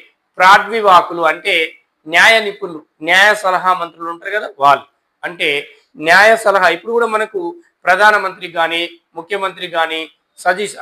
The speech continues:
అడ్వైజర్ గ-, గైడ్ చేసే వాళ్ళు ఉంటారు కదా, సలహా ఇచ్చేవాళ్ళు. అలాగనే ఆనాడు ఉండేటటువంటి ఈ సలహా నిపుణులు గాని, మంత్రులు గాని, వీరిని ఈ సలహా ఇచ్చేవారిని ఏమనేవారు? ఆ కాలంలో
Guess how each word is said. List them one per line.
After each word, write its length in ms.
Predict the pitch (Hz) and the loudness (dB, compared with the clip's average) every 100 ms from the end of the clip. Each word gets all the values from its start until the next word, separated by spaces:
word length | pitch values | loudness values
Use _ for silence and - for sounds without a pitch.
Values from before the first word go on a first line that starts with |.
| 160 | 0
అడ్వైజర్ 440 | 156 214 208 196 170 | 2 2 2 -2 -6
గ-, 120 | 165 _ 156 | -12 _ 2
గైడ్ 200 | 180 185 | 2 2
చేసే 200 | 208 202 208 | -2 -2 -2
వాళ్ళు 140 | 190 185 | -2 -2
ఉంటారు 180 | 240 269 | -6 -4
కదా, 140 | 214 131 - _ - | -4 -4 -8 _ -2
సలహా 280 | 180 202 214 185 | 2 4 2 0
ఇచ్చేవాళ్ళు. 460 | - 190 156 123 - _ _ _ | -6 -4 -2 -4 -8 _ _ _
అలాగనే 520 | 143 170 208 220 196 156 151 _ - | 0 4 4 4 0 -2 -4 _ -2
ఆనాడు 380 | 160 175 196 208 | 0 2 2 2
ఉండేటటువంటి 720 | 180 175 170 165 165 170 170 143 - _ _ - | -4 -8 -10 -10 -10 -8 -8 -8 -12 _ _ -10
ఈ 100 | 175 170 | -8 -2
సలహా 340 | 165 190 208 208 - - - | 2 4 4 4 2 -12 -14
నిపుణులు 380 | 160 180 196 190 175 | -12 -8 -6 -2 0
గాని, 240 | 175 202 247 _ _ _ | 0 -2 -10 _ _ _
మంత్రులు 460 | 139 147 170 208 208 185 | -6 -6 -4 -6 -4 0
గాని, 240 | 175 180 202 _ _ 170 | -2 -2 -8 _ _ -4
వీరిని 360 | 202 226 190 147 - _ 185 | -2 -2 -4 -6 -12 _ -16
ఈ 80 | 175 | -8
సలహా 260 | 180 190 214 214 | -2 2 2 2
ఇచ్చేవారిని 460 | 208 214 196 180 170 | -2 -2 0 0 -4
ఏమనేవారు? 420 | 208 214 208 214 | -4 -4 0 2
ఆ 100 | 190 190 | 2 2
కాలంలో 360 | 190 202 202 | -4 -2 -2